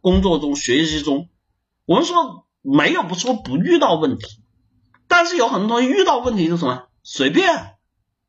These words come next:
对吧？拖延啊，随便弄一弄，有没有？这种随便的态度，让我们在整个处理问题的，我们说的流程、思路、方法上面，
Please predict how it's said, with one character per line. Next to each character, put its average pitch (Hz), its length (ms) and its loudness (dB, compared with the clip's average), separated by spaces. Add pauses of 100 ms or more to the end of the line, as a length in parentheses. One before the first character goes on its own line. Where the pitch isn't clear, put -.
(1200)
对 214 120 4
吧？ 151 280 2 (380)
拖 277 240 4
延 151 520 0 (1300)
啊， 147 500 0 (600)
随 - 260 -2
便 220 180 -4
弄 349 160 2
一 233 140 2
弄， - 460 -2 (1200)
有 156 140 2
没 214 100 0
有？ 165 320 0 (720)
这 381 200 2
种 277 120 -2
随 180 260 0
便 392 220 -2
的 285 60 -2
态 254 220 0
度， 269 120 -4
让 294 280 0
我 139 120 -2
们 123 200 -4
在 220 180 2
整 107 320 -6
个 277 160 0
处 - 200 -6
理 220 100 -2
问 220 280 2
题 120 160 -4
的， 123 100 2
我 113 140 0
们 110 140 -4
说 147 120 -6
的 123 140 -4
流 139 360 0
程、 101 320 -8
思 208 400 -6
路、 233 200 0
方 196 340 0
法 135 160 -6
上 123 160 -10
面， 120 220 -8